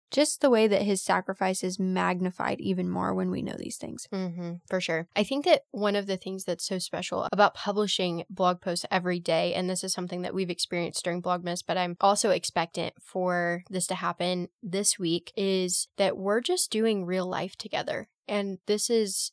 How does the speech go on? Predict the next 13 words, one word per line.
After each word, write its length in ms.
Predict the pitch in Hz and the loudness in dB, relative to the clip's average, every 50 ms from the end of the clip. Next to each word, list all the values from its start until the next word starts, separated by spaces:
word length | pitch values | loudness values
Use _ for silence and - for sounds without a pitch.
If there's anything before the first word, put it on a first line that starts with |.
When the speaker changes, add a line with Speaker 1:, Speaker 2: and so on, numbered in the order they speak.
| _ - | _ 0
Speaker 2:
what 180 | 202 185 - | 0 0 2
God 240 | - 190 180 196 208 | 4 6 6 6 6
is 160 | 208 190 180 | 4 2 0
revealing 540 | 185 190 180 170 185 190 196 196 190 185 175 | 0 0 0 2 0 0 0 0 0 -2 -2
to 200 | - - 190 165 - - | -2 -4 -4 -4 -4 -2
us, 580 | 156 156 - - - 180 - - - - - _ _ - | 0 2 2 2 0 -2 -6 -6 -6 -6 -8 _ _ -6
and 260 | 196 196 190 185 180 180 | -2 0 0 0 0 2
we're 120 | 190 202 | 0 0
just 160 | 202 233 226 - | 2 2 0 2
sharing 320 | - 180 185 208 233 208 | 2 0 0 -2 -2 -2
that 180 | 175 165 - - | -2 -4 -4 -6
with 200 | - 180 - - | -8 -12 -10 -10
you. 240 | - - - 233 | -10 -10 -12 -12